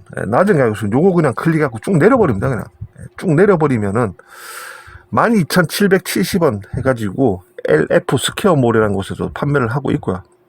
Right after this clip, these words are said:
일단 제가 뭐 추천드리는 거는 그 밑으로 이제 쭉 블랙야크 뭐 홈페이지, 엠플레이, 엠플레이 그 밑에, 예, 블랙야크, 블랙야크, 블랙야크 만 삼천 원, 만 삼천 원.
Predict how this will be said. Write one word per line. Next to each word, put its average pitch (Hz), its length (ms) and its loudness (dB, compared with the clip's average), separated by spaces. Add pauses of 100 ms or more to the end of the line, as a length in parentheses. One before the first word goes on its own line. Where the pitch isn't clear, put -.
(120)
일단 143 200 -2
제가 120 240 2
뭐 127 160 0
추천드리는 120 640 -4
거는 110 300 -2
그 107 220 -4
밑으로 120 340 -4
이제 90 180 -6
쭉 - 180 -16
블랙야크 135 500 0
뭐 92 180 -4
홈페이지, 110 560 -2 (140)
엠플레이, 98 480 -4 (920)
엠플레이 123 680 0 (600)
그 110 60 -2
밑에, 123 320 -2
예, - 400 -12 (180)
블랙야크, 113 420 0
블랙야크, 101 360 -4
블랙야크 131 440 -2
만 120 160 0
삼천 110 240 -2
원, 98 40 -4
만 110 120 -2
삼천 104 300 -4
원. 92 100 -4